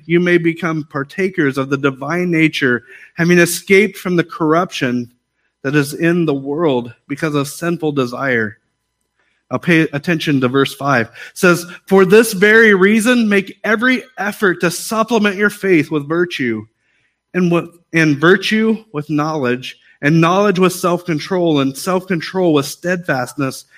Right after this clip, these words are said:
and steadfastness with godliness, and godliness with brotherly affection, and brotherly affection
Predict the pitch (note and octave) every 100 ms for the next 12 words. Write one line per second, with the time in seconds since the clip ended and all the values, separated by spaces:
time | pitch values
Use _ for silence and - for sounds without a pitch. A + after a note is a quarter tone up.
0 | - - D3+ C#3+ - G3+ F#3 F3 C#3 C3
1 | D#3 C#3 - C#3+ C#3+ D3+ D#3+ D3 B2 A2+
2 | - - - - - D3+ D3 D3+ F#3+ G#3
3 | G#3 G3+ - - C#3+ C#3 C#3 C#3+ E3 F3+
4 | F3 F3 E3+ D3+ C#3 - D3 C#3 C#3+ _
5 | _ _ - B2+ C3+ D3 E3+ D#3+ A2+ D#3
6 | D3 C#3+ D3 _ A#2+ - D#3 D3+ - A#2+
7 | A2+